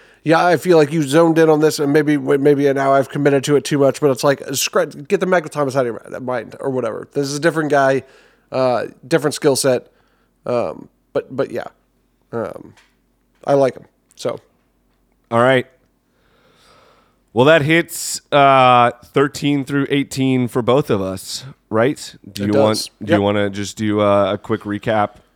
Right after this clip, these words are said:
Speaker 2: and then,
Speaker 1: Sure.
Speaker 2: uh, and then we'll, we'll sign off to the people and, and, um, get going on the next episode. So,
Speaker 1: Sure,
Speaker 2: uh,
Speaker 1: sounds good.
Speaker 2: So for me at, uh, at thirteen, I have Eno Benjamin, running back, Arizona State.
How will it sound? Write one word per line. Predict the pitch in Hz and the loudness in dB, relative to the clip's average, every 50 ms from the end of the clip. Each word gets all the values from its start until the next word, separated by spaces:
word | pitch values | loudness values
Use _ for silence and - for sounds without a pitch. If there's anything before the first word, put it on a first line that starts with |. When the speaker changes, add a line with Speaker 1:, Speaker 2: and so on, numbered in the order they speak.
| _ _ _ - | _ _ _ -6
Speaker 2:
and | 104 101 98 98 | -4 -4 -2 -2
then, | 101 101 101 | -2 0 0
Speaker 1:
Sure. | 175 165 98 | 0 0 0
Speaker 2:
uh, | 98 98 95 98 95 95 95 90 | 0 0 0 0 0 0 -2 -2
and | 98 98 | -2 -4
then | 98 95 | -4 -4
we'll, | 98 95 | -4 -6
we'll | 92 104 101 | -6 -8 -10
sign | - - 107 104 104 | -8 -8 -6 -4 -4
off | 101 101 - | -4 -4 -6
to | - 104 | -8 -10
the | 98 | -10
people | - - 107 104 - 113 117 120 117 | -8 -8 -10 -8 -8 -8 -8 -6 -8
and, | 101 95 92 95 92 - | -10 -12 -12 -14 -16 -14
and, | 92 95 95 95 92 90 | -12 -12 -12 -10 -10 -8
um, | 90 90 90 92 92 87 90 _ _ _ _ _ _ _ _ _ _ _ _ _ _ _ _ _ _ - _ _ _ _ - | -8 -8 -8 -10 -12 -14 -18 _ _ _ _ _ _ _ _ _ _ _ _ _ _ _ _ _ _ -20 _ _ _ _ -20
get | - 107 | -16 -8
going | - 98 95 95 92 | -4 -4 -2 -2 -2
on | 95 95 | -4 -4
the | 95 | -4
next | 92 98 95 - - - | -4 -6 -6 -8 -8 -10
episode. | 107 101 - - - 101 87 76 82 87 - _ _ _ | -10 -10 -10 -12 -12 -12 -12 -12 -12 -16 -20 _ _ _
So, | - - - 110 101 98 95 92 92 92 90 87 | -14 -6 -4 -2 -2 0 0 -2 -2 -2 -2 -2
Speaker 1:
Sure, | - 143 123 | -4 -4 -2
Speaker 2:
uh, | 101 98 92 | -2 -2 0
Speaker 1:
sounds | 92 90 87 127 | -2 -2 -4 -8
good. | 131 107 95 113 110 _ _ _ _ _ _ _ _ _ _ _ _ _ _ _ _ _ - - _ _ _ _ _ _ _ | -10 -14 -14 -14 -20 _ _ _ _ _ _ _ _ _ _ _ _ _ _ _ _ _ -20 -20 _ _ _ _ _ _ _
Speaker 2:
So | - - 117 104 110 104 | -8 -2 0 0 0 0
for | - - 123 120 | -2 -2 -2 -2
me | 117 117 120 135 143 156 165 180 196 196 180 - | -2 0 0 0 2 2 2 2 2 0 0 0
at, | - 139 127 120 117 | 0 0 2 2 2
uh, | 117 117 113 110 110 107 104 - | 2 4 4 4 4 2 2 2
at | 117 110 107 - _ _ _ | 0 0 0 -2 _ _ _
thirteen, | _ - - 147 139 143 131 - 147 147 147 143 | _ -6 -2 -2 -2 -2 -2 -4 -4 -2 0 0
I | 135 127 | 2 2
have | 120 110 107 - | 2 0 -2 -2
Eno | 131 123 120 113 | -2 0 0 0
Benjamin, | 101 120 123 127 123 139 139 139 139 139 135 139 - | 0 0 -2 -2 -2 -4 -2 -2 -2 -4 -6 -10 -8
running | 110 110 107 113 113 | -6 -4 -4 -2 -2
back, | 110 107 104 - | -2 -2 -2 -4
Arizona | 110 107 107 98 104 104 101 101 | -4 -4 -4 -4 -6 -8 -8 -8
State. | - - - 151 151 156 - _ | -8 -4 -2 0 0 0 -2 _